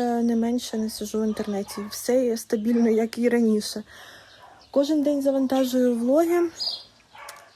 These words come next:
Тоді хватило залишків на вісім днів, а це я тільки поповнила, і то п'ятнадцять гігабайт раніше було.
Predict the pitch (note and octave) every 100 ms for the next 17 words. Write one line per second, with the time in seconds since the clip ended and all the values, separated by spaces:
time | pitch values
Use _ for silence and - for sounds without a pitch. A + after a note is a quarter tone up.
0 | - B3+ B3 C4+ B3+ - B3+ A#3 A3 -
1 | _ - G#3+ B3 A#3+ G#3+ - - G#3+ A3
2 | A3 A3+ E4+ - F4+ C#4 A#3+ G#3 - -
3 | - - - - A3 A3+ C4+ C4 C4+ B3
4 | B3 A#3+ A#3 - C4+ F4+ D#4 A3+ - A3
5 | A#3+ A3+ - A#3 - A3 G#3+ G3+ G3+ G#3+
6 | A3 G3 F#3 F#3+ F#3+ F#3+ - F#3+ F#3+ F#3+